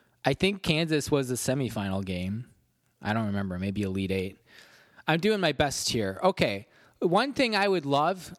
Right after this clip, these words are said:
and it's not gonna happen, but what if we had an all-Christian final? Okay, so, uh, Liberty's already out. They kinda ruined this for us.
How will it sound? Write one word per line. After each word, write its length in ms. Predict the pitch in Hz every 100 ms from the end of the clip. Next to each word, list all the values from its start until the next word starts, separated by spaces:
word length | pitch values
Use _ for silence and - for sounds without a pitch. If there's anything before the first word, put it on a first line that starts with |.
| -
and 180 | 156
it's 200 | 160 143
not 200 | 160 170
gonna 140 | 170 135
happen, 460 | 123 120 151 147
but 140 | 143 139
what 240 | 139 208
if 180 | 285 -
we 160 | 226 180
had 260 | 170 170 156 -
an 160 | 151 -
all-Christian 920 | 147 165 170 - 180 175 - 180 139
final? 600 | - 123 117 104 - - _ _ _ _ - _ -
Okay, 520 | 147 - 151 160 156 -
so, 520 | - 156 147 147 160 -
uh, 80 |
Liberty's 560 | 156 151 175 196 196 170
already 360 | 151 147 131 104
out. 220 | 85 90
They 160 | 117
kinda 300 | 120 139 127
ruined 320 | 101 113 120 107
this 180 | 92
for 240 | - 101 85
us. 340 | 80 - -